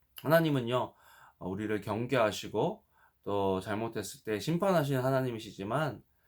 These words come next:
또 용서하시는 하나님이시다. 여러분, 우리의 아빠들, 부모들이 해야 되는 일들 중에 하나가 뭐냐면 용서하는 일입니다. 아, 용서한다고 말로 표현하고 또, 어, 혼을 내더라도 혼을 낸 후에는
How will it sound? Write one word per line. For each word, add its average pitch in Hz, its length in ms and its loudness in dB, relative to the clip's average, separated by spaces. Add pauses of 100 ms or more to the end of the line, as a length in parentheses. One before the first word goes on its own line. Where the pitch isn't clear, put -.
(200)
또 98 140 -6
용서하시는 131 640 0
하나님이시다. 110 840 -8
여러분, 170 440 4 (460)
우리의 120 460 2
아빠들, 131 500 2
부모들이 139 500 2
해야 180 240 2
되는 143 300 0
일들 123 300 -2
중에 123 160 -6
하나가 123 340 -2
뭐냐면 107 480 -4
용서하는 120 680 -2
일입니다. 90 520 -8 (440)
아, - 160 -16
용서한다고 110 800 -2
말로 101 520 -2 (340)
표현하고 117 640 -2
또, 151 340 2 (440)
어, 98 180 -4
혼을 185 320 4
내더라도 135 800 2 (520)
혼을 139 240 0
낸 120 240 0
후에는 175 560 0